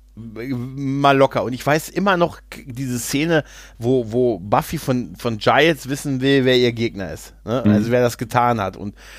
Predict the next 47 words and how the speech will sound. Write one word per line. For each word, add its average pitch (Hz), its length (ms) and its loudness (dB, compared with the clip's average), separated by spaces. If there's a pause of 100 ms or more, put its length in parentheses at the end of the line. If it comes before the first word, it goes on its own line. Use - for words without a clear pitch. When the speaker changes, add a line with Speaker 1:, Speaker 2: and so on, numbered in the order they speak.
(220)
Speaker 1:
und 117 160 -4
er 113 120 4
ihr 139 180 6
sagt, 123 200 -2
es, - 280 -10
es, - 240 -14
es, - 240 -14 (560)
es, - 300 -18 (140)
es - 220 -14
gab - 300 0
keinen 117 340 -2
Dämon, 113 540 0
keinen 110 300 -2
bösen 110 340 -2
Zauber. 113 480 4 (560)
Sie 110 260 -10
ist 123 100 -6
einfach 131 320 -4 (240)
gestorben 139 600 2
halt, 98 220 4
Speaker 2:
Mhm. 90 80 2
Speaker 1:
ne? 135 260 -2 (120)
Speaker 2:
Mhm. 82 220 -2
Speaker 1:
Also, 117 320 0 (260)
und 120 100 -6
diese 120 140 -2
Verzweiflung 135 680 0
bei 113 120 4
Buffy, 117 360 -2
weil 120 120 2
sie, 120 160 -8 (440)
sie 127 160 -4 (200)
wirklich 170 220 0
ja 143 180 2
gesagt 127 300 0
hat, 123 60 -12
sie 127 60 -8
braucht, 120 380 2 (400)
sie 123 100 -6
braucht 147 280 -2
einen 151 60 -10
Gegner, 175 300 2
gegen 139 480 -4
den 160 160 0
sie 147 80 -2
kämpfen 165 320 -4
kann, 82 240 -8